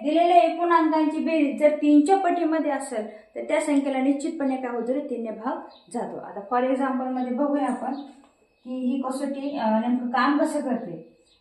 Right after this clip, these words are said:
बघा, बघा, एकूण इथं, अ, किती अंक येते बाळांनो, वन, टू, थ्री, फोर, चार अंक आहे. आता आपल्याला काय करायची, अंकांची बेरीज करायची. बघा, सिक्स प्लस फोर प्लस टू प्लस नाईन. बघा,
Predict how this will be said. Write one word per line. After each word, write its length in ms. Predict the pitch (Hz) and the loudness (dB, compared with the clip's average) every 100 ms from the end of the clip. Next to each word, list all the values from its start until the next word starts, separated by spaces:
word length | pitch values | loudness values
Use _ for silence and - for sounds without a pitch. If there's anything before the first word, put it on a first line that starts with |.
| _ | _
बघा, 400 | 185 214 190 160 - _ _ _ _ _ _ _ _ _ _ _ _ _ _ _ _ _ 1077 1077 - 1077 _ _ 988 - _ 233 | -8 -6 -6 -12 -18 _ _ _ _ _ _ _ _ _ _ _ _ _ _ _ _ _ _ -20 -20 _ _ _ -20 -20 _ -6
बघा, 180 | 214 - - | -4 -4 -6
एकूण 340 | 240 294 359 359 | -4 -2 -2 -4
इथं, 220 | 339 320 339 - | -2 0 0 -2
अ, 440 | - 247 254 262 262 | -2 0 2 0 -2
किती 220 | 320 330 | -4 0
अंक 260 | 339 359 349 | 2 2 0
येते 200 | 349 349 | -2 0
बाळांनो, 600 | 302 294 294 320 269 285 | 2 2 2 2 2 2
वन, 180 | 311 | 2
टू, 220 | - 294 302 | 0 -2 -8
थ्री, 340 | - 277 - - | -10 -12 -10 -2
फोर, 140 | 269 | -2
चार 340 | - 339 339 | 0 0 2
अंक 140 | 262 214 | 2 -4
आहे. 300 | 165 - - _ - | -10 -14 -20 _ -8
आता 160 | 302 | -4
आपल्याला 240 | 359 370 381 | -2 0 2
काय 180 | 381 359 | 2 4
करायची, 340 | 339 330 320 | 4 4 2
अंकांची 580 | 330 320 330 339 339 302 | 2 4 2 2 2 2
बेरीज 400 | 285 277 262 - | 2 0 -2 -4
करायची. 520 | 208 202 208 160 - _ _ 226 | -2 -2 -4 -14 -18 _ _ -10
बघा, 200 | 165 180 | -8 -8
सिक्स 340 | - 294 294 | -10 -10 -10
प्लस 460 | - 285 277 277 277 | -10 -6 -4 -6 -6
फोर 220 | 277 277 | -4 -4
प्लस 460 | - 269 262 - | -4 -4 -4 -8
टू 120 | 262 - | -12 -10
प्लस 500 | - 262 - - - - _ - | -6 -4 -4 -8 -18 -20 _ -6
नाईन. 340 | 247 196 202 | -4 -4 -2
बघा, 200 | 226 190 | -2 -4